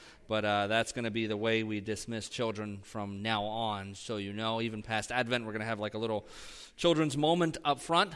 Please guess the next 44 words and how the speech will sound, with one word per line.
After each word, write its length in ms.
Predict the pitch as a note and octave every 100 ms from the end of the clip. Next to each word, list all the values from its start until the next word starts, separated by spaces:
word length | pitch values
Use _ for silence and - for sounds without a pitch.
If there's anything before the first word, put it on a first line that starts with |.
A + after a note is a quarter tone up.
| -
before 280 | C3 - B2+
they 100 | A#2
go 180 | A2+ A2+
down 300 | A2+ A2+ A2+
for 180 | G#2+ A2
junior 360 | G#2+ A2+ G#2
church, 480 | F#2 B2 B2 - - -
uh, 280 | G2+ F#2+ F#2+ - - - - _ - -
because 200 | A2+ A2+
I 60 |
love 260 | G#2+ A2 G#2
seeing 280 | - B2+ G#2
them 160 | F#2
up 100 | F#2+
front. 380 | - F2+ G#2 - -
I 40 |
love 180 | G2+ G2
having 340 | G2 F#2+ G2 F#2+
them 140 | F#2
up 100 | E2+
front, 400 | - F#2+ G#2+ - - -
um, 80 |
and 260 | G2+ F#2+ G2
them 120 | G#2
being 180 | G#2 G#2
a 60 | G2
part 200 | G#2+ G2+
of 60 |
our 100 | F#2+
service. 380 | - G#2+ F#2 F#2
So, 300 | - E2+ F#2 - - - - - -
uh, 120 | G#2
we 120 | G2 B2
don't 300 | C#3 C3+ C3+
just 300 | C3 - - -
cast 320 | E3 E3+ -
them 140 | D#3+ C#3+
off 300 | D3 D#3 -
to 60 |
get 160 | C#3 C3+
rid 160 | C#3+
of 140 | D3 B2+
them. 340 | C#3+ E3+ D3+
We, 360 | B2 A#2+ A2